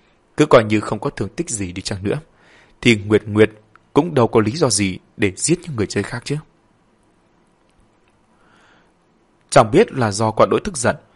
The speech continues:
hay vì vết thương trên mình, mà giọng của Nguyệt Nguyệt pha lẫn với tiếng thở hổn hển. "Đề trắc nghiệm của tôi rất đơn giản.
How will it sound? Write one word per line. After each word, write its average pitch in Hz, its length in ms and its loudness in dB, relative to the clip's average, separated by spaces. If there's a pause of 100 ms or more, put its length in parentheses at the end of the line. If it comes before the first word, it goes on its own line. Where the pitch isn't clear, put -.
(320)
hay 190 180 6
vì 120 220 -2
vết 190 100 0 (120)
thương 135 160 -2
trên 113 240 -2
mình, 98 160 -4 (560)
mà 123 100 8
giọng 110 280 4
của 120 80 0
Nguyệt 104 240 -4
Nguyệt 104 220 -2 (300)
pha 123 160 4
lẫn 104 280 0
với 135 100 0
tiếng 123 280 -4
thở 123 140 -4
hổn 98 220 -6
hển. 95 180 -6 (2000)
"Đề 117 160 6
trắc 170 180 -4
nghiệm 113 220 0
của 113 100 -4
tôi 101 180 0
rất - 160 -2
đơn 101 120 -6
giản. 98 220 -8